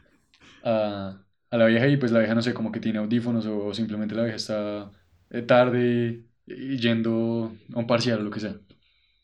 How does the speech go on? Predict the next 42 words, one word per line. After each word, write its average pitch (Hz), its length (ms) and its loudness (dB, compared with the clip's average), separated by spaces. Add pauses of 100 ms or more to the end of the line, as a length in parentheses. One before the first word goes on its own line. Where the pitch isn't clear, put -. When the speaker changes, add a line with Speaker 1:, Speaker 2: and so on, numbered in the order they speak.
(440)
Speaker 2:
Hay 139 140 4
una 175 140 2
cosa 185 180 2
ahí, 226 220 4
es 127 160 -2
cierto, 113 280 0
la 110 80 -2
vieja 107 140 -4
se 123 60 -4
va 139 80 0
a - 20 -4
sentir 117 220 -4
incómoda, 135 320 -4
pero 117 360 -2
hay 110 120 -6
otra 113 160 -6
cosa 127 200 -2
y 131 60 0
es 123 100 -4
que 139 240 -6 (760)
a 123 80 -4
mí 131 120 2
me 147 100 4
pasa, 165 340 4 (140)
me 135 120 0
pasa, 156 300 0
yo, 151 280 0
eh, 160 360 -4 (180)
pues, 135 200 -2
an-, 117 380 -2
a - 160 -14
pre-covid, 123 600 0 (560)
eh, 135 440 0 (460)
yo 127 380 0
estaba 131 500 2
en 139 120 2
el 143 280 4
S 123 180 0
I 117 80 0
T 123 120 -2
P 135 360 4
o, 113 360 -2